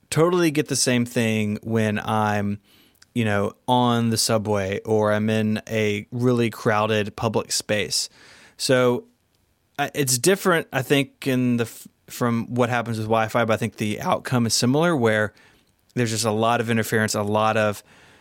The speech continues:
devices trying to connect on very limited bandwidth, where you're gonna, you're going to run into, uh, some issues like this. I don't know what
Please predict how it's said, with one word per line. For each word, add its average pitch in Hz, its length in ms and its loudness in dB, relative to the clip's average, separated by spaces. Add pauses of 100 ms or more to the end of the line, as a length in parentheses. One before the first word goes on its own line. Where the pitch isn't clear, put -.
(320)
devices 120 540 0
trying 117 380 -2 (160)
to - 80 -8
connect 113 480 -2
on 110 120 0
very 107 280 2
limited 107 420 -2
bandwidth, 107 720 -4 (260)
where 120 100 0
you're 104 160 -2
gonna, 107 320 0 (140)
you're 117 180 -2
going 110 360 0
to 104 500 -2
run 110 300 0
into, 101 680 -4 (540)
uh, 104 260 0
some - 320 -4
issues 123 380 0
like 104 160 -2
this. 101 180 -4
I 98 100 -2
don't 131 200 2
know 139 260 4
what 123 320 0